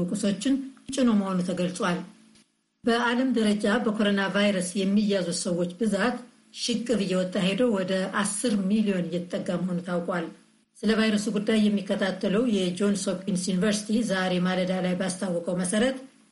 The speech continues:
በአሁኑ ወቅት በዓለም ደረጃ ከዘጠኝ ነጥብ ስምንት ሚሊዮን በላይ የቫይረሱ በሽተኞች አሉ። ዩናይትድ ስቴትስ ውስጥ የቫይረሱ በሽተኞች ቁጥር ሁለት ነጥብ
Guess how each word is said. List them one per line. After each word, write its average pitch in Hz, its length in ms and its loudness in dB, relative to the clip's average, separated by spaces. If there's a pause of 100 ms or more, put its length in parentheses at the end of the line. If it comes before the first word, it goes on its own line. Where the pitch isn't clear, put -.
(220)
በአሁኑ 226 280 4
ወቅት 240 180 0
በዓለም 202 340 2
ደረጃ 202 320 0 (180)
ከዘጠኝ 208 540 0 (140)
ነጥብ 220 320 2
ስምንት 208 480 2
ሚሊዮን 202 380 4
በላይ 185 300 0 (440)
የቫይረሱ 208 460 2
በሽተኞች 175 560 0
አሉ። 175 180 0 (760)
ዩናይትድ 247 440 4
ስቴትስ 208 400 0
ውስጥ 202 240 2
የቫይረሱ 202 480 2
በሽተኞች 180 500 2
ቁጥር 233 360 2
ሁለት 190 360 2
ነጥብ 190 320 0